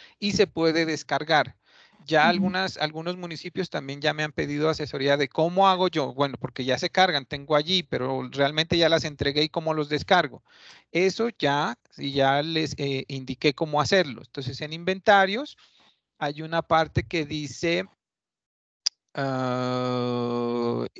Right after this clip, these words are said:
Speaker 1: ingreso y consulta de insumos. ¿Listo? Mire que ahí en la partecita dice crear el consumo. Bueno, aunque esto no tiene nada que ver con esta capacitación, pero ya la partecita cómo lo hago. Entonces, ¿cuál es el tipo de insumo que tenemos?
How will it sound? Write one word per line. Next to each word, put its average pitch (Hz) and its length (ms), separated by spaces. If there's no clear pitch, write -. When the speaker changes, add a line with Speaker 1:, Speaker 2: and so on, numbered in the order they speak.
Speaker 1:
ingreso 156 540
y 185 40
consulta 160 540
de 156 80
insumos. 147 640
¿Listo? 131 460
Mire 156 280
que 170 100
ahí 160 140
en 170 80
la 170 100
partecita 165 540
dice 147 260
crear 131 340
el 143 120
consumo. 170 560
Bueno, 127 160
aunque 139 140
esto - 160
no 175 120
tiene 175 180
nada 165 160
que 165 140
ver 165 100
con 170 140
esta 165 160
capacitación, 160 640
pero - 160
ya 139 340
la 147 140
partecita 135 500
cómo 143 240
lo 139 140
hago. - 200
Entonces, 170 340
¿cuál 196 280
es 196 100
el 190 80
tipo 185 260
de 175 80
insumo 175 320
que 185 120
tenemos? 190 600